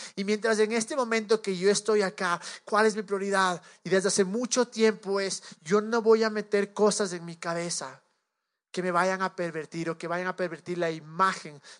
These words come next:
de quién va a ser mi esposa o de lo que pueda ser mi esposa. No voy a permitir que esas cosas pudran mi cabeza. ¿Es fácil? No es fácil, porque sé que muchos de nosotros, eh, es más, probablemente sé que para el hombre es un poquito más difícil esta área, pero si eres hombre, no estás solo.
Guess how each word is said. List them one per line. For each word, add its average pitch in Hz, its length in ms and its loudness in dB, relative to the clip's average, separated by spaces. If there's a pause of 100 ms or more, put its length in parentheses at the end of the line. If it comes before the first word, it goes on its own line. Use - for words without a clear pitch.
(100)
de 214 140 -6
quién 175 220 -6
va 170 60 -2
a 165 40 -6
ser 160 180 -6
mi 160 80 -14
esposa - 540 -12 (360)
o 175 100 6
de 202 100 6
lo 202 100 6
que 190 140 0
pueda 208 320 6
ser 180 240 -4
mi 175 80 -10
esposa. 165 480 -10 (240)
No 208 160 4
voy 233 100 8
a 233 60 4
permitir 214 380 0
que 208 80 -4
esas - 260 -4
cosas 196 480 -2 (340)
pudran 214 360 4
mi 185 120 -8
cabeza. 170 480 -2
¿Es 190 180 2
fácil? 196 400 -2
No 196 120 0
es 190 120 0
fácil, 175 280 -2
porque 175 200 -10
sé 190 140 -4
que 190 160 -6 (260)
muchos 233 440 0
de 196 100 0
nosotros, 190 580 -4 (220)
eh, 185 160 0
es 175 80 -4
más, 202 240 0 (280)
probablemente 208 840 6
sé 214 180 4
que 220 100 -2
para 190 160 0
el 185 120 2
hombre 202 260 2
es 185 100 0
un 190 120 -4
poquito 196 420 -4
más 190 300 2
difícil 196 480 -6
esta 185 240 -2
área, 190 160 -2
pero 185 120 -4
si 214 120 2
eres 202 160 2
hombre, 202 240 0
no 196 100 -2
estás 202 300 0
solo. 185 280 0